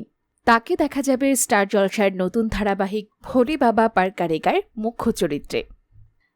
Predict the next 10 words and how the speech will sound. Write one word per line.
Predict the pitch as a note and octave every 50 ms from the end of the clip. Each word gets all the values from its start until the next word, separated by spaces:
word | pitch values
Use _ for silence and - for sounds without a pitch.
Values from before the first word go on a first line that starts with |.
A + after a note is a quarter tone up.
| _ _ -
ইতিমধ্যে | B3 B3+ - D4+ D#4+ F4 F4+ - - A4 A3
ধারাবাহিকের | - G#3+ A3 G#3 G#3 G3+ G3 G#3 G3+ - - G#3 G#3 - -
এক | F#3+ G3 C4 - -
ঝলক | - C4+ C4 B3+ B3+ B3+
প্রকাশ্যে | - A#3+ A3 G#3+ - A#3 G#3+ - - G3+
এসেছে, | G#3 E3 - - - - - - - - _ _ _ _ _ _ _ _ _ _
যেখানে | B3+ A#3 C#4 C#4 - - D4 E4
দেখা | D#4+ G#3+ E3 - - A3
যাচ্ছে | F#3 E3+ D3 - - - - F#4+ A#4 - _ _ _ _ _
একজন | - C4 C4 B3+ - F#4